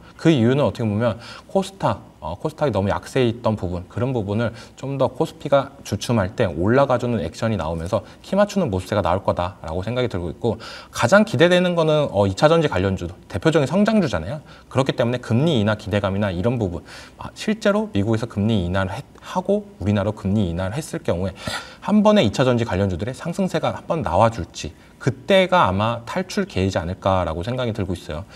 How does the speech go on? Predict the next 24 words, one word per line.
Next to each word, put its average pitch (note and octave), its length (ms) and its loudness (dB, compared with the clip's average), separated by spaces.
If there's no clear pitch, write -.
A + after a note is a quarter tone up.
그렇기 A#2+ 280 2
때문에 C3+ 440 2
지금 F#3+ 400 4
자리에서 F#3+ 380 8
비중도 F3 480 2
좀 F#3+ 180 4
많이 A2 220 4
들어가 A#2 260 4
있던 A#2 280 0
부분도 G#2+ 380 0
있기 - 200 -4
때문에 G2+ 300 2
추가 C4+ 340 4
매수는 F3+ 640 2
저는 D3 220 2
비추다. A#2+ 480 2
예, E2 180 -4
이, F2+ 160 -6
지금 C#3 260 2
이 G2+ 80 4
차 C#3+ 140 2
전지에, A2 540 2
어, F#2 300 -2
내, F2+ 160 -2